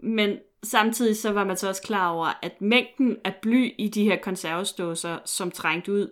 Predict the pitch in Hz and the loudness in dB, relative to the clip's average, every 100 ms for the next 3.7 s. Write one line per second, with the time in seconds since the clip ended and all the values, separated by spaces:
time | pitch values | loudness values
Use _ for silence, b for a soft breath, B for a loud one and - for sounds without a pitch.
0 | - 196 175 - 185 196 - 180 185 - | -6 -6 -6 -6 0 2 2 -2 -4 -2
1 | 226 - 247 247 254 254 - - 269 262 | -2 -2 -2 0 0 -2 -4 -4 -2 -4
2 | - 214 202 220 240 - - - _ - | -4 4 6 6 4 -2 -10 -20 _ -12
3 | - 240 214 220 214 240 233 | -8 -2 2 6 6 6 4